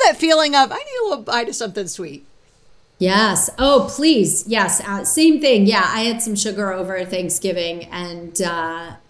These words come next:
Speaker 2: yeah, I definitely felt myself wanting it. Or the same thing, like, if I have a cocktail the next night, I'm like, "Ooh, time for cocktails." And I'm like,
Speaker 1: <laughs>
Speaker 2: "No,
Speaker 1: I know.
Speaker 2: no, no." Like, just cut it off and, uh, <laughs>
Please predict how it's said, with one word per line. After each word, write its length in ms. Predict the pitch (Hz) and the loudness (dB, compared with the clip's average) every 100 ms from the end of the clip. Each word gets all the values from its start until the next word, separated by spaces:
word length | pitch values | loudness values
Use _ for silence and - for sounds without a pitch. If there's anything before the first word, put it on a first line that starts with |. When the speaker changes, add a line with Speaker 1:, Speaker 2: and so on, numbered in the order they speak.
| _ | _
Speaker 2:
yeah, 380 | 202 208 311 185 | -4 -2 0 -2
I 180 | 190 196 185 | 0 0 0
definitely 600 | 214 185 - 202 185 190 | -2 -4 -2 -2 -2 -6
felt 260 | 175 180 160 | -10 -10 -10
myself 400 | 185 165 185 180 | -4 -4 -4 -10
wanting 340 | 175 170 175 170 | -12 -12 -10 -10
it. 340 | 170 190 - - _ - | -10 -12 -14 -20 _ -2
Or 160 | 302 | 0
the 100 | 302 | 2
same 280 | 247 320 302 | 0 0 -2
thing, 140 | 311 262 | -4 -4
like, 200 | 214 240 | -2 -2
if 140 | 208 | -4
I 100 | 220 | -4
have 160 | 226 214 | -4 -4
a 80 | 202 | -6
cocktail 480 | 190 202 226 233 190 | -4 -4 -2 -4 -4
the 100 | 165 | -6
next 280 | 185 180 180 | -8 -4 -2
night, 320 | 208 202 185 - | 0 0 -4 -4
I'm 100 | 196 | -6
like, 240 | 202 202 | -6 -6
"Ooh, 240 | 466 480 - | 0 0 2
time 180 | 277 262 | -2 -4
for 100 | 277 | -8
cocktails." 680 | - 359 370 320 262 262 - | -6 -6 -4 -2 -2 -2 -2
And 100 | 392 | 0
I'm 160 | 381 349 | 0 -2
like, 200 | 370 311 _ _ | -4 -6 _ _
Speaker 1:
<laughs> 200 | - - | -20 -2
Speaker 2:
"No, 560 | 247 294 392 392 330 330 349 - | 0 4 4 4 4 4 0 0
Speaker 1:
I 20 | |
know. 480 | 247 285 302 311 330 - | 2 2 0 0 -2 -2
Speaker 2:
no, 40 | |
no." 720 | 247 320 370 247 196 180 190 - | 0 0 0 0 0 -2 -4 -6
Like, 360 | 214 208 202 | -6 -6 -8
just 260 | - 226 - | -6 -4 -4
cut 200 | - 220 | -2 2
it 120 | 254 254 | 2 2
off 460 | 190 185 180 - - | 0 -4 -10 -14 -18
and, 520 | - 180 180 175 160 | -10 -8 -8 -8 -4
uh, 320 | 180 170 208 | -4 0 -2
<laughs> 40 | 214 | -2